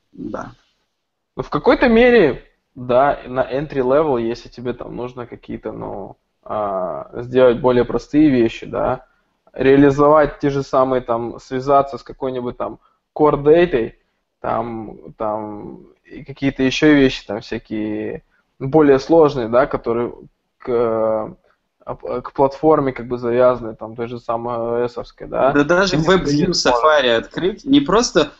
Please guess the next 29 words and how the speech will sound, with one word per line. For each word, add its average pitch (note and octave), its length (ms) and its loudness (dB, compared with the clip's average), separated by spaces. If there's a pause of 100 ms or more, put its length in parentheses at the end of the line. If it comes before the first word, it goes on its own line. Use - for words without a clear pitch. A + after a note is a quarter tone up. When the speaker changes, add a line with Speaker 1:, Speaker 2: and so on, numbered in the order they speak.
(140)
Speaker 1:
открыть, F3+ 540 -2
э, C#3+ 220 2
подгрузить C#3+ 520 -4
данные D#3 360 0
с - 120 -10
реста C#3 400 -4
и A#2 160 -4
отобразить C#3 600 -4
их A#2 160 -10
в B2 80 -8 (120)
виде, A#2+ 500 -4 (100)
ну, B2+ 100 -8
там, A#2 180 -10
списка, B2+ 520 -6 (200)
а B2+ 80 -2
если E3 160 -4
тебе E3+ 160 -2
даже E3 220 -2
WebView C#3+ 400 -2
Safari C3 520 0
не A#2 160 -4
надо A#2+ 300 -2
открыть, D#3+ 420 -4 (340)
у C#3 240 2
него D3+ 240 8
совсем E3 400 2
другой C#3 600 0 (120)
A B2+ 120 -6
P B2 60 -18